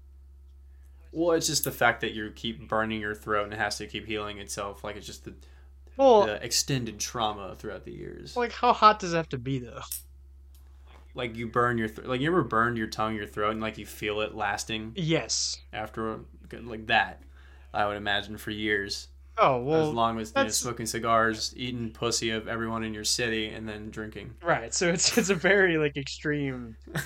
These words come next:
Speaker 1: <laughs>
Speaker 2: thing. Um,
Speaker 1: Yeah.
Speaker 2: uh, <laughs> yeah.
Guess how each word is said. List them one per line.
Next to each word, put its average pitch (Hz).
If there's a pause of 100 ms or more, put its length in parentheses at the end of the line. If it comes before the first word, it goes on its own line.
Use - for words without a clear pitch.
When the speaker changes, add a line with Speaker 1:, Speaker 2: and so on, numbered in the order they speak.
(120)
Speaker 1:
<laughs> -
Speaker 2:
thing. 113 (680)
Um, 117 (400)
Speaker 1:
Yeah. 110 (1160)
Speaker 2:
uh, 151 (340)
<laughs> 208 (1700)
yeah. 139